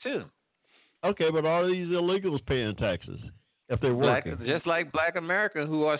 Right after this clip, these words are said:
Speaker 1: citizens who pay and they can't get 'em.
Speaker 2: Okay. So,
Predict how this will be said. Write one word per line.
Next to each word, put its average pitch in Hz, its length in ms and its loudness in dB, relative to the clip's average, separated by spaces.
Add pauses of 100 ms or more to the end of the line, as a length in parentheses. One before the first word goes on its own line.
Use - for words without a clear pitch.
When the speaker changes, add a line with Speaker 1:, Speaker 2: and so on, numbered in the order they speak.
(100)
Speaker 1:
citizens 127 540 -4 (140)
who 123 160 -4
pay 139 300 0
and 147 100 -4
they 170 100 0
can't 214 320 -4
get 98 180 -4
'em. - 80 -18 (840)
Speaker 2:
Okay. 123 460 -2 (1200)
So, 147 160 2